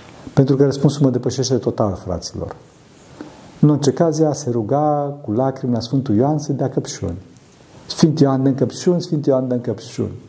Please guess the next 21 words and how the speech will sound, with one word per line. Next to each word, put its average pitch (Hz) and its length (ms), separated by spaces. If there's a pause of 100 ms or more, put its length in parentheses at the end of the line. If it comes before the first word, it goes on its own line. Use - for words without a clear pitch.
(600)
Cu 143 100
lacrimi 160 380
și - 100
cu - 100
zdrobire 120 380
de 113 140
inimă, 110 260
fraților. 92 540 (640)
Nu 156 120
așa 113 180
cum 101 140
suntem 98 300
noi, 92 340
butuci. 95 540 (1300)
În 113 100
cele 165 200
din 131 280
urmă, 131 280
după 98 220
multe 127 280
rugăciuni, 101 640